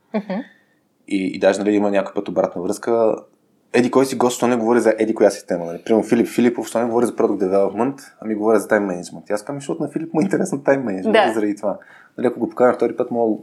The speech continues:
Speaker 2: да се фокусираме върху там, където той има експертизата, опита,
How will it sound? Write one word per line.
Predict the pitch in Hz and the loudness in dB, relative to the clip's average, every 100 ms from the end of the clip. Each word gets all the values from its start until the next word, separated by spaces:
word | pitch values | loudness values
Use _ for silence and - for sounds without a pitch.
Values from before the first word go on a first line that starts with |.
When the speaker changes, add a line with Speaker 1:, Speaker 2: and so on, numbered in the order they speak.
| - | -12
Speaker 2:
да | 107 | -14
се | - | -14
фокусираме | - - 135 127 113 | -18 -4 0 2 2
върху | 104 - 101 95 - | 0 2 0 0 2
там, | 101 | 0
където | 101 95 - 104 - _ _ _ | 0 -6 -6 -14 -16 _ _ _
той | 113 | 0
има | 101 92 | 0 0
експертизата, | - - 87 - 127 135 135 127 123 120 113 104 | -4 -8 -8 -4 -2 0 -2 -2 0 0 2 2
опита, | 120 139 147 | 0 -2 -10